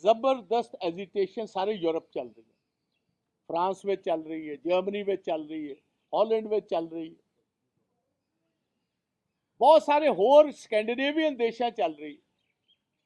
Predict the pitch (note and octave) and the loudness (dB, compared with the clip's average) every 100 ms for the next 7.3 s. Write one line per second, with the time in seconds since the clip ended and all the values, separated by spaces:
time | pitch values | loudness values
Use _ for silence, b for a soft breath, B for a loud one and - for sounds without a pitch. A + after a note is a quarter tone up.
0 | - F#3+ A3+ D4+ B3+ G3 G3 B3+ C4 A3 | -6 -4 -2 0 2 2 2 2 0 0
1 | F3+ E3+ F#3 B3+ A#3+ G3+ A3+ A3+ C#4 B3+ | 2 0 -2 -2 0 0 0 -4 -8 -8
2 | - B3+ D#4 D#4+ D#4+ - F3 E3+ A#3 A3+ | -2 6 8 8 4 -6 -4 -4 -2 -2
3 | G3 - G#3 A3+ G#3 F3+ G3 G#3+ - _ | -4 -6 -8 -8 -10 -2 2 2 0 _
4 | _ _ _ _ _ _ _ _ _ _ | _ _ _ _ _ _ _ _ _ _
5 | - F#3 A3 B3+ B3 B3 A#3 G#3+ A#3+ G#3 | -8 0 2 0 0 0 2 0 -2 -4
6 | A3 G#3 F#3+ G3 G#3 F#3 A#3 F#3+ E3 E3+ | -2 -2 -4 -4 -6 -6 -8 -6 -6 -6
7 | A3+ - C#3 | -10 -10 -16